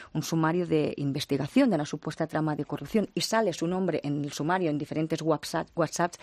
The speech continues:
que, que la vinculan directamente con el conocimiento, al menos, de, de, de los hechos.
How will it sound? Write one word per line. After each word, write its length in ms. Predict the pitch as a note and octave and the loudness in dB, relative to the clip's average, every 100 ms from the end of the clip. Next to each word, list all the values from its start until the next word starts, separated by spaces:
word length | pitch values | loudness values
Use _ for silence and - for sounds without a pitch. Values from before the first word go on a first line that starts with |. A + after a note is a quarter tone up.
| - - - - | -14 -12 -14 -2
que, 200 | F3+ D#3+ | 2 4
que 100 | E3+ | 6
la 100 | D#3+ | 6
vinculan 460 | D#3 D#3+ - F3+ D#3 | 4 2 4 4 4
directamente 640 | D#3+ D3+ D3+ D3+ D#3 F#3 | 2 0 0 -2 -2 -2
con 220 | - C#3 | -2 -2
el 140 | A#2+ - | 0 4
conocimiento, 640 | E3 - F3 G3 G#3 E3+ | 4 4 4 4 4 4
al 100 | D#3 | 4
menos, 300 | D#3+ F3 E3+ | 4 0 0
de, 200 | D#3 D3+ | 0 0
de, 280 | C#3+ C#3+ - | 2 0 0
de 280 | - - C#3 | -4 -2 0
los 180 | - C#3+ | 0 -4
hechos. 300 | C#3+ - | -6 -6